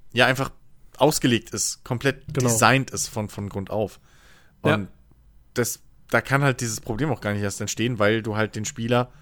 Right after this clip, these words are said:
Speaker 1: oder die beiden Spieler sozusagen in ihre zwei Käfige steckst und ja, okay, da können sie halt jetzt im Kreis laufen, aber trotzdem,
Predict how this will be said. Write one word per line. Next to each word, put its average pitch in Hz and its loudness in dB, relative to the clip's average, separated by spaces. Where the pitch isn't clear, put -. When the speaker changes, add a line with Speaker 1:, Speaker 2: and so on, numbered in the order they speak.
Speaker 1:
oder 117 2
die 110 -6
beiden 135 8
Spieler 135 4
sozusagen 131 2
in 127 -4
ihre 123 -2
zwei 120 2
Käfige 135 0
steckst 135 -4
und 120 -4
ja, 113 2
okay, 135 4
da 107 4
können 127 0
sie 131 6
halt 123 4
jetzt - -2
im 117 -8
Kreis 143 2
laufen, 110 2
aber 113 0
trotzdem, 117 -6